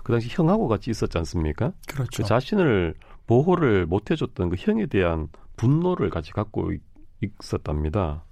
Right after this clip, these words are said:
Speaker 1: 그럼
Speaker 2: 음.
Speaker 1: 그래서 이게 그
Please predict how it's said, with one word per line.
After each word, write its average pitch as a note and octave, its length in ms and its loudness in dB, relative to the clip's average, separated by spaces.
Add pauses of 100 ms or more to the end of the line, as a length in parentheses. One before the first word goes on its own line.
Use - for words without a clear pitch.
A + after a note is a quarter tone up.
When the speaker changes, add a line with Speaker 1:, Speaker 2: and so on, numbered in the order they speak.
(220)
Speaker 1:
그럼 B2+ 280 4
Speaker 2:
음. A#2 220 -2 (400)
Speaker 1:
그래서 A#2 380 0
이게 F2 280 0 (460)
그 F2+ 480 -2